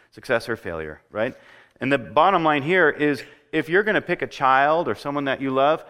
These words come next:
start training that person today. Don't surprise them. Make sure they know what's going on in your life. Make sure they understand what's important to you.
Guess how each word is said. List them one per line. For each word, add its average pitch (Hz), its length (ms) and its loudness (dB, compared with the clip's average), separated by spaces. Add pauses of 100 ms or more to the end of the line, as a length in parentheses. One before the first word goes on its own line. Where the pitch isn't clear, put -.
start 226 320 0
training 165 260 -2
that 165 160 -2
person 185 280 -2
today. 196 400 -2 (440)
Don't 175 180 0
surprise 123 440 2
them. 156 240 -2 (880)
Make 196 140 -2
sure 202 140 0
they 170 180 4
know 180 140 4
what's 170 200 0
going 165 260 2
on 113 280 2 (360)
in 139 140 -4
your 143 180 2
life. 110 340 0 (300)
Make 160 160 -4
sure 170 140 -4
they 160 180 4
understand 143 400 0
what's 123 180 -2
important 107 380 -6
to 95 100 -14
you. 80 220 -12